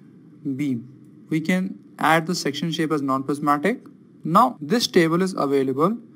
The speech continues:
in which there are six different options, that is start section,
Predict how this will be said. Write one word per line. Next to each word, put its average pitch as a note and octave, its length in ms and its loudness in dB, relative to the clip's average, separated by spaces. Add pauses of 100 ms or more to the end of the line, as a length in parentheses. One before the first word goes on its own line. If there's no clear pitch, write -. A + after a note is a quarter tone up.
(280)
in D3 220 -2
which A3 260 -2 (200)
there D3+ 460 0
are E3+ 340 4 (140)
six - 320 -4
different D3+ 340 -2
options, B2+ 600 -6
that C#3 200 -2
is E3+ 100 -2
start C#3+ 320 4
section, B3+ 600 -4